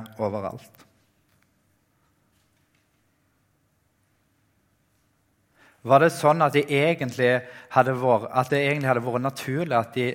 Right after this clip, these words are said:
gjorde noe annet, at de reagerte annerledes enn dette her?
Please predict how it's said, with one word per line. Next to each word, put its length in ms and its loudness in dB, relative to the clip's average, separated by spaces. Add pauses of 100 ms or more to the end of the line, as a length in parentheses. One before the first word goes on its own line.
(640)
gjorde 340 -2
noe 240 0
annet, 400 2
at 80 -8
de 140 -2
reagerte 920 0 (840)
annerledes 800 0
enn 140 -4
dette 240 -6
her? 160 -10